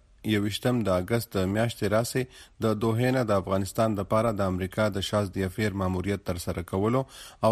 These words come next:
روانه اونۍ یې ماموریت بشپړه کیږي. نوموړي د طالبانو لخوا جنکو ته د ثانوي تعلیم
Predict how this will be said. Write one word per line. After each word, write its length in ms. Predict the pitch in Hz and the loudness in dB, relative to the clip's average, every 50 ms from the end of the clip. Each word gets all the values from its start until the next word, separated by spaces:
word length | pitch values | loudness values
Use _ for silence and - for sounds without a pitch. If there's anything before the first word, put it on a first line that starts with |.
| 113 | 4
روانه 300 | 113 113 120 127 127 123 | 4 4 4 4 2 2
اونۍ 320 | 110 - 107 107 110 123 127 | 0 0 0 0 0 2 0
یې 180 | 127 127 127 113 | 0 0 0 0
ماموریت 440 | 104 95 95 95 92 101 104 104 - - | 0 0 2 0 0 0 0 -2 -2 -4
بشپړه 360 | 98 87 - - 98 90 92 92 - | -6 -6 -4 -2 0 0 0 -2 -2
کیږي. 340 | - 101 92 87 90 92 92 - - - - - - - - - - - - | -4 -4 -2 0 0 0 -2 -2 -6 -16 -20 -20 -20 -20 -20 -20 -10 -2 2
نوموړي 340 | 117 117 120 123 127 131 127 | 2 4 4 4 2 2 0
د 100 | 107 101 110 | -2 -2 0
طالبانو 440 | 110 101 104 104 101 117 117 113 104 98 | 2 2 2 2 2 2 2 2 0 -2
لخوا 260 | 101 95 - 117 113 113 104 | -2 -2 0 0 0 0 0
جنکو 380 | 101 98 95 95 - - 113 117 - - | 0 -2 -2 -2 -2 -2 -2 -2 0 0
ته 160 | 123 113 101 | 0 0 0
د 140 | 98 95 90 - | 0 -2 -2 -2
ثانوي 340 | - 92 92 98 104 113 104 - | -2 0 0 0 -2 -2 -2 0
تعلیم 280 | 98 92 92 104 113 | 0 0 2 0 -2